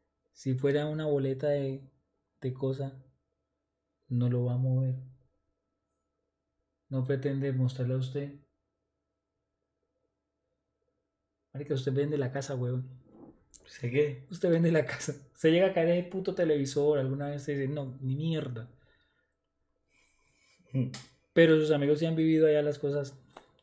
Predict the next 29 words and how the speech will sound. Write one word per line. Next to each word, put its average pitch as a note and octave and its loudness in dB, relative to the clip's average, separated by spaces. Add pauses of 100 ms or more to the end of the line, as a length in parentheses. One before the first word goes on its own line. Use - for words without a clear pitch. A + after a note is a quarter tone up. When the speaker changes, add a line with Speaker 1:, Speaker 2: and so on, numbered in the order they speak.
(300)
Speaker 1:
a D3+ 0
lo D3 2
loco. F3 -2 (960)
Dese F3+ 4
cuenta A#3+ 4
la A#3 6
cara F3 4
que G3 0
tenía D3 0
su, D#3+ -4 (400)
su C3 -4
parcero. C#3 2 (200)
Speaker 2:
Sí, - -10
ese A2+ -2
marica A#2 -2
sí A#2 -4
estaba A2+ -4
asustado G#2+ -4
de G#2+ 0
verdad, G2 -6
eso A2 -10
sí. G2+ -14 (880)
Estaban A#2 -2
asustados A#2+ 2
los A#2 0
tres. G#2 -6 (1300)
Speaker 1:
Hagamos A#2+ 2
una C3+ 0
exploración. A#2+ -2